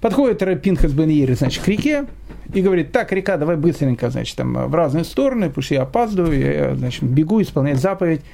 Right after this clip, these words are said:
выкуп первенца". Река говорит: "Not".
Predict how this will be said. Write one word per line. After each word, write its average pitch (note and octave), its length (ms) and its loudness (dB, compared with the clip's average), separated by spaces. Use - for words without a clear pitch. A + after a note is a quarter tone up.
выкуп D3 440 2
первенца". B2 520 0
Река D#3+ 300 0
говорит: D3+ 240 0
"Not". C#4 400 6